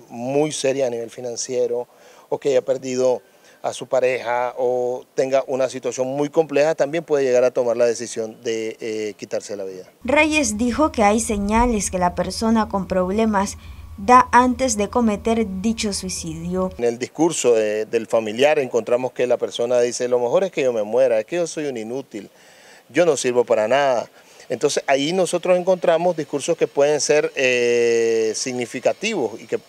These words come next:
Speaker 1: de los cuales nosotros podemos, eh, poner atención, porque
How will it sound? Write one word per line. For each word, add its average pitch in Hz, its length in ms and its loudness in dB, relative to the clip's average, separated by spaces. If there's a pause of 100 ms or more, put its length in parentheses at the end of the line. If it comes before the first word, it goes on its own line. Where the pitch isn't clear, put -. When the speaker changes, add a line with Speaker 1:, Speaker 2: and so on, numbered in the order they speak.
Speaker 1:
de 117 100 4
los 107 120 -2
cuales 117 340 0
nosotros 165 540 -2 (360)
podemos, 135 380 4 (240)
eh, 135 160 2
poner 131 360 2
atención, 165 760 0
porque 135 500 0